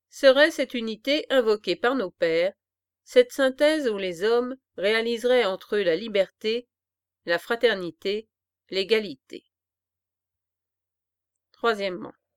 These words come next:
depuis quelques années, on s'est habitué à appeler socialistes tous ceux,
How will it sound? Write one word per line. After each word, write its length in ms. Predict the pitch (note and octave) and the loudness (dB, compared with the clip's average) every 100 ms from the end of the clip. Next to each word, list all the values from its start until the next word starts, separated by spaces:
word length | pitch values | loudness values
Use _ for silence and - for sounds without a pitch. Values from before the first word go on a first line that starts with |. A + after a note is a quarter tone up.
| _ _ _ _ _ _ - | _ _ _ _ _ _ -8
depuis 340 | F3 F3 F#3+ | -8 -6 -4
quelques 380 | F#3+ F3 F#3 E3+ | -4 -2 -4 -2
années, 440 | A#3 B3 D#4 E4+ _ _ | 0 0 0 -2 _ _
on 80 | B3 | -2
s'est 240 | C4+ D4 | -2 2
habitué 560 | D4 C4+ C4 D#4 F4 - | 2 2 -6 -6 0 4
à 140 | F#3+ | 6
appeler 420 | F#3+ - G3+ G#3+ G3+ | 4 0 -2 -2 -2
socialistes 880 | G#3+ G#3 - F3 G3+ C#4 - - D4+ _ _ _ _ | -4 -4 0 0 -2 -6 -10 -18 -20 _ _ _ _
tous 160 | D4+ D4+ | -2 -2
ceux, 460 | - A#3 A3+ D4 | -2 -2 -2 -4